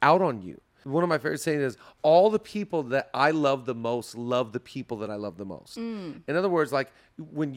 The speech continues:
Speaker 1: when the group is good and everybody loves who I love, we're winning.
Speaker 2: Yeah.
Speaker 1: Everything's easy. But when, when the group starts to, ah, there's rivalry, there's dissension, there's discord, there's a disconnect, so-and-so's unhappy,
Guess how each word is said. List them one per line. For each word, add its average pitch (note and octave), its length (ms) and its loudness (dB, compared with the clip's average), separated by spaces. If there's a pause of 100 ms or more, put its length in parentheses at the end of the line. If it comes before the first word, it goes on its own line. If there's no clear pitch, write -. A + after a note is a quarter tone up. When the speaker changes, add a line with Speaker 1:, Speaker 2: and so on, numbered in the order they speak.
Speaker 1:
when D3+ 140 -4
the C3 80 -4
group C#3 400 -2
is D#3+ 160 0
good D#3 320 0
and A2+ 160 -10
everybody D3+ 420 0
loves B2+ 400 0
who C#3+ 240 -6
I C3 220 0
love, B2 420 -2
we're C#3 160 -4
winning. E3 380 -4 (180)
Speaker 2:
Yeah. G3 460 -8
Speaker 1:
Everything's F3 400 -6
easy. F3 400 -6 (420)
But D#3 160 0
when, C#3 320 -2
when C#3+ 220 -2
the B2+ 80 -2
group D3 360 -2
starts F3+ 380 -4
to, D3 240 -4 (340)
ah, D#3 220 -6
there's A#2+ 200 -4
rivalry, E3 600 0
there's A#2 220 -8
dissension, D#3+ 720 -8
there's A2+ 180 -10
discord, E3+ 680 -4 (260)
there's A#2 160 -10
a A2+ 80 -8
disconnect, E3 800 -4 (180)
so-and-so's D3 480 -6
unhappy, D3 640 -8